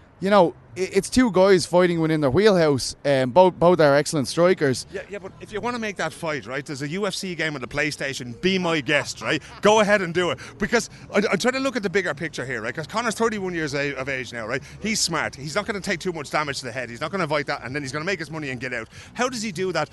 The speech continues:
Speaker 2: and how does he still serve all those storylines? How does he tie off all those storylines one by
Speaker 1: Right,
Speaker 2: one?
Speaker 1: okay.
Speaker 2: How he does it is not by fighting Gaethje, and it's not by fighting Masvidal,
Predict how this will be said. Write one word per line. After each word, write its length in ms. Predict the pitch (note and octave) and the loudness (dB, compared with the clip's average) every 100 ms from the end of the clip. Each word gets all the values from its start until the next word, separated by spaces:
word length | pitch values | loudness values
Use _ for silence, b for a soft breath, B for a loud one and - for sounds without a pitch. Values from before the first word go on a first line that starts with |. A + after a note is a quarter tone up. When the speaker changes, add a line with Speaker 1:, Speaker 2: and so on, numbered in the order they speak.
| B - | B -8
Speaker 2:
and 100 | D3 | -4
how 180 | F3+ A3 | -2 -2
does 100 | F#3+ | -2
he 100 | F#3 | -6
still 280 | - A#3 | -2 -2
serve 440 | F3+ - G#3 G3+ F#3 | -2 -4 -4 -4 -6
all 160 | F3 | -6
those 240 | D3+ D3 - | -6 -6 -6
storylines? 520 | E3 D3+ C3+ A2+ G#2 | -6 -6 -6 -10 -8
How 100 | - | -6
does 120 | G3+ | -6
he 100 | F#3+ | -6
tie 320 | F3+ - G#3 G3+ | -6 -6 -2 -2
off 220 | F#3 F3 | -2 -2
all 120 | F3 | -4
those 200 | D#3 D3 | -4 -6
storylines 420 | D#3+ D#3 C#3 C3 | -4 -4 -4 -6
one 140 | C#3 C#3+ | -8 -6
by 80 | C#3+ | -2
Speaker 1:
Right, 60 | C#3 | 0
Speaker 2:
one? 180 | C#3+ F#3 | 0 -2
Speaker 1:
okay. 300 | F3+ E3 A2+ - | -8 -14 -14 -2
Speaker 2:
How 200 | A3 A#3 | 0 2
he 80 | |
does 200 | G3+ A3+ | 2 2
it 100 | F3+ E3+ | 0 -4
is 160 | C3+ | -2
not 260 | D#3+ G#3 - | 2 2 2
by 140 | G#3 | -2
fighting 300 | F#3+ F#3 E3+ | 0 -2 -2
Gaethje, 340 | D3+ D#3 - A2+ | -2 -2 -4 -8
and 80 | |
it's 100 | A#2+ | -8
not 140 | C3+ D#3 | -8 -4
by 100 | F#3 | -4
fighting 260 | F#3+ E3 | -4 -6
Masvidal, 420 | D#3 D#3+ C#3+ C3 | -4 -4 -2 -4